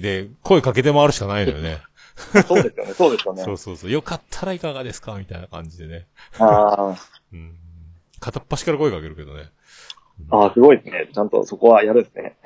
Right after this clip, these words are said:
Speaker 1: そうそう。それはもうなんかね、ツイプラとか立ち上げて、一応Twitterアカウント持ってる人はそこに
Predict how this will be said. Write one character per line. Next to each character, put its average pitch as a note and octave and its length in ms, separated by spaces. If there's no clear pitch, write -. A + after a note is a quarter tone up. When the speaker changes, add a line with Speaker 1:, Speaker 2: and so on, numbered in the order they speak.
Speaker 1:
そ C4 80
う A3+ 40
そ G3+ 280
う。 D#3+ 160
そ - 140
れ D3 80
は C3+ 200
も A#2+ 200
う - 20
な A#2 100
ん G2+ 40
か F#2+ 100
ね、 F#2 100
ツ D#3+ 220
イ F3 100
プ E3+ 140
ラ E3 160
と E3 100
か C3+ 80
立 F#2 160
ち A2+ 60
上 G2+ 120
げ G2 120
て、 E2+ 220
一 F2+ 240
応 F#2+ 100
Twitter C#3 400
ア D3 80
カ D3+ 120
ウ - 20
ン C#3 60
ト A2 80
持 G#2 100
っ G2+ 40
て G2+ 120
る F#2 40
人 E2+ 100
は E2 40
そ E2+ 100
こ F2 120
に E2+ 260